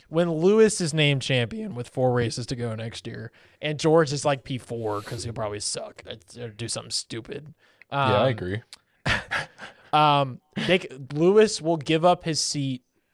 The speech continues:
Speaker 1: No, he won't, 'cause he also wanted the Vegas
Speaker 2: No, he
Speaker 1: race.
Speaker 2: won't give up his seat. No, yeah.
Speaker 1: At the Vegas race, it's the second to last race, so there's, like,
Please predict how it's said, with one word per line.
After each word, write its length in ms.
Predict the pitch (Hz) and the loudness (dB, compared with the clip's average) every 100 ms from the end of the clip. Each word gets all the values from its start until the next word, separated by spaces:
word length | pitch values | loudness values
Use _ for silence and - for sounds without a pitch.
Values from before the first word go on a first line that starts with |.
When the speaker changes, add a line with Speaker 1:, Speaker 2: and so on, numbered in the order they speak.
| _ | _
Speaker 1:
No, 220 | 151 156 147 | -2 0 0
he 140 | 135 | -2
won't, 200 | 117 113 131 | -6 -8 -10
'cause 120 | - | -4
he 140 | 151 | 0
also 280 | 127 123 117 | 0 0 -4
wanted 240 | 113 113 | -6 -8
the 60 | 107 | -8
Vegas 160 | 110 110 | -2 4
Speaker 2:
No, 140 | 180 | 4
he 140 | 190 208 | 4 2
Speaker 1:
race. 60 | |
Speaker 2:
won't 180 | 147 107 | 4 4
give 160 | 107 101 | 4 4
up 200 | 95 - | 2 0
his 120 | - | -8
seat. 320 | - 131 165 | -2 -2 0
No, 240 | 175 117 | 2 2
yeah. 140 | 98 165 | 4 4
Speaker 1:
At 100 | 202 | 4
the 80 | 175 | 2
Vegas 420 | 165 185 220 - | 2 4 2 4
race, 280 | 220 226 190 | 4 4 2
it's 80 | - | -4
the 100 | 202 | 0
second 340 | 220 220 240 | 2 4 2
to 100 | 202 | 4
last 320 | 185 180 - | 6 6 4
race, 300 | 143 147 113 | 0 0 -2
so 120 | - | -6
there's, 240 | 139 139 131 | -4 -4 -2
like, 300 | 131 117 | -2 -2